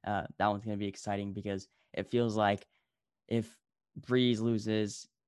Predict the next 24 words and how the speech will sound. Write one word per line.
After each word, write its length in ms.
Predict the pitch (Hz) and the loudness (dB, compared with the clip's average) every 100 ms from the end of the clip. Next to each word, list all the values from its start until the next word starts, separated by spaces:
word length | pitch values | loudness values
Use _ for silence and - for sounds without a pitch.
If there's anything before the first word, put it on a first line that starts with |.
| _ _ | _ _
that's 220 | 101 104 | 0 0
his 160 | 107 - | -4 -10
career 340 | - 110 104 | -4 0 0
done. 260 | 101 101 101 | 0 0 0
That's 180 | 101 - | -2 -2
the 80 | |
way 100 | 104 | -2
he 80 | 104 | -2
goes 260 | 104 104 101 | -2 -2 0
out. 300 | 98 95 - _ - | 0 0 -6 _ -6
And 100 | 101 | -6
if 120 | 101 | -4
Tom 240 | - 110 | -2 0
Brady 320 | 101 110 107 | 0 0 2
loses, 560 | 101 101 98 101 95 98 _ _ _ | 0 -2 -4 -6 -8 -10 _ _ _
it 100 | - | -10
kind 160 | - 101 | -4 -4
of 80 | 98 _ _ | -4 _ _
feels 300 | - 107 98 | -4 -2 -2
like 140 | 95 | -2
that 180 | 98 107 | -2 -2
might 280 | 104 107 98 | -2 -4 -4
be, 340 | 110 101 98 - _ _ - | -6 -4 -6 -10 _ _ -6
um, 260 | 90 73 | -4 -6